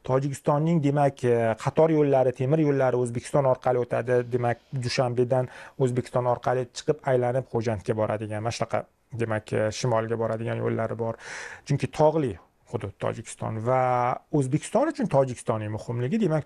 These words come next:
Tojikiston suvga boy davlat, O'zbekistonga suv kerak. O'zbekiston va Turkmaniston suv, e,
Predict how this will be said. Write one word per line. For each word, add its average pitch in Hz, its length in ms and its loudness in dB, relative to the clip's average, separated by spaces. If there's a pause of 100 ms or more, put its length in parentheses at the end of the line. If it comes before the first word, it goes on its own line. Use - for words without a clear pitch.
Tojikiston 143 680 -2 (880)
suvga 135 340 2
boy 117 160 2
davlat, 98 440 -8
O'zbekistonga 139 520 -2
suv 156 280 0
kerak. 104 240 -4 (360)
O'zbekiston 156 640 0
va 131 140 0
Turkmaniston 139 580 -2
suv, 165 400 0
e, 147 380 -2